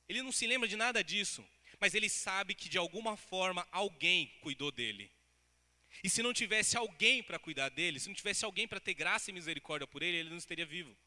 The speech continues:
Então, até pra viver, até pra chegar aonde nós chegamos hoje, a-, até chegar na fase adulta, você precisa da ajuda de alguém. Você precisa que alguém cuide de você, que alguém te alimenta, que alguém te proteja. O ser humano é o animal mais frágil que a gente, que tem no reino,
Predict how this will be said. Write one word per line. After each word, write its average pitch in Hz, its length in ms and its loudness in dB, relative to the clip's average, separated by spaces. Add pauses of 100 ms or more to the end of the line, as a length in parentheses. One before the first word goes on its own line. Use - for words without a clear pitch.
(1160)
Então, 226 280 0
até 269 460 2
pra 254 220 0
viver, 180 440 0
até 262 300 0
pra 269 140 0
chegar 208 460 2
aonde 202 260 -4
nós 202 140 -4
chegamos 185 460 -6
hoje, 135 460 -2 (540)
a-, 151 160 -8
até 254 240 0
chegar 240 240 2
na 226 120 2
fase 240 440 -6
adulta, 196 580 -6 (240)
você 170 180 -4
precisa 170 380 -6
da 151 120 -2
ajuda 135 280 -6
de 123 80 -6
alguém. 107 360 -6 (300)
Você - 140 -4
precisa 208 280 -2
que 214 100 0
alguém 185 320 2
cuide 202 340 -2
de 151 60 -6
você, 156 280 0
que - 120 -2
alguém 175 280 0
te 190 140 -2
alimenta, 175 360 -2
que 185 100 -4
alguém 170 320 0
te - 120 -12
proteja. 180 500 -2 (260)
O 160 60 -12
ser 214 220 0
humano 226 280 -4
é 226 40 -2
o 220 160 0
animal 214 340 0
mais 220 280 0
frágil 190 540 -2
que - 100 -8
a 151 60 0
gente, 151 180 -6
que - 120 -14
tem 170 220 -2
no 196 100 -8
reino, 208 200 0